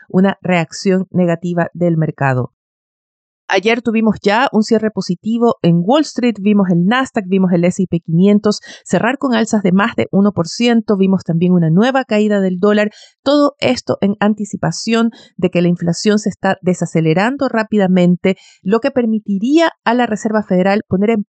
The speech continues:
pausa las alzas de tasas en un corto plazo, quizás después de la reunión de marzo, y eventualmente incluso realizar un primer recorte de tasas de interés hacia fines de año. La Fed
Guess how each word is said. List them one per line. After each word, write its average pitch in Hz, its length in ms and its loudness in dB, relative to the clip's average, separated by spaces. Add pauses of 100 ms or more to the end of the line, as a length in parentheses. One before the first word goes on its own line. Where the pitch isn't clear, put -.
pausa 240 520 0
las 185 200 -4
alzas 202 280 -2
de 170 100 -4
tasas 185 460 -4
en 170 140 0
un 175 120 -2
corto 165 400 -4
plazo, 277 560 0 (260)
quizás 190 480 -2
después 185 300 -4
de 185 100 -2
la 160 120 0
reunión 160 500 -2
de 143 160 -2
marzo, 247 540 0 (420)
y 349 220 0
eventualmente 233 1000 0
incluso 240 920 -2 (180)
realizar 208 760 -2
un 226 180 2
primer 214 260 0
recorte 214 440 -2
de 185 100 0
tasas 196 340 -4
de 208 80 -4
interés 190 480 0
hacia 190 280 -4
fines 170 560 -4
de 180 280 0
año. 143 360 0 (320)
La 170 120 0
Fed 226 300 0